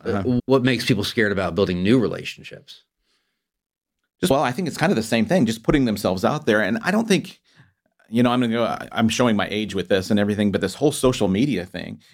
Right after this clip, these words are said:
Speaker 1: of not l-, learning how to, to interact with people on a face-to-face level, and it's all done via screen.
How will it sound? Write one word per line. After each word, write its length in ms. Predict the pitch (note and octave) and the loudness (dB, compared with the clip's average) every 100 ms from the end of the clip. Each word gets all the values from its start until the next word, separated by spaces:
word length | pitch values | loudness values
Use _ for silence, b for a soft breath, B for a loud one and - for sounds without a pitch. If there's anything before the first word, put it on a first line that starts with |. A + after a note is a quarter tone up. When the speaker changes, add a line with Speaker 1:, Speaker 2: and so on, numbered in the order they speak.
| - | -4
Speaker 1:
of 160 | G2 | -2
not 240 | A2+ A#2+ A#2 | 0 0 2
l-, 200 | B2+ A2+ | 2 2
learning 380 | A#2 A2+ C3 B2+ | 0 0 2 0
how 300 | G#2+ B2+ B2 | -2 0 -2
to, 380 | B2 A#2 F#2 F2+ - | 0 0 0 -2 -6
to 140 | - | -2
interact 340 | A2+ A#2 C3+ | 2 2 2
with 140 | D#3 D3 | 0 0
people 320 | C3+ C3 C#3+ | 0 2 0
on 120 | G2+ | 0
a 40 | G2 | -2
face-to-face 600 | - A2+ A2+ - G#2+ - | -2 -2 -2 0 0 0
level, 360 | F#2+ F#2+ B2 - | -2 0 -2 -2
and 120 | A2 | 0
it's 140 | A2 - | 0 2
all 200 | G#2 A2+ | 0 0
done 320 | A2 A2 F#2 | 0 0 -2
via 260 | G2 G#2+ | 0 0
screen. 540 | F#2 - G#2+ A#2+ C#3 | 0 -2 2 2 2